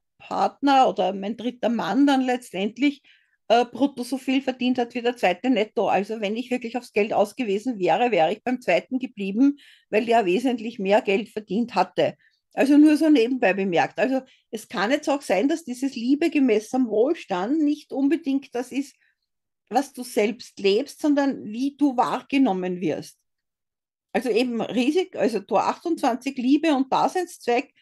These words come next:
dass eben die Liebe gemessen wird an dem, wie viel Wohlstand wir gemeinsam, äh, erreichen können. Und das Tor vierundvierzig habe ich mir auch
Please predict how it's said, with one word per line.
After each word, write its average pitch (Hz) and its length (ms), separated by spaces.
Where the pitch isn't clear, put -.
dass - 380
eben 277 640
die 262 100
Liebe 254 380
gemessen 262 580
wird 247 300
an 226 200
dem, 202 440
wie 247 140
viel 247 180
Wohlstand 208 560
wir 190 100
gemeinsam, 202 720
äh, 185 240
erreichen 180 460
können. - 400
Und - 200
das 254 140
Tor 202 160
vierundvierzig 311 840
habe 214 280
ich 214 100
mir 214 180
auch 208 340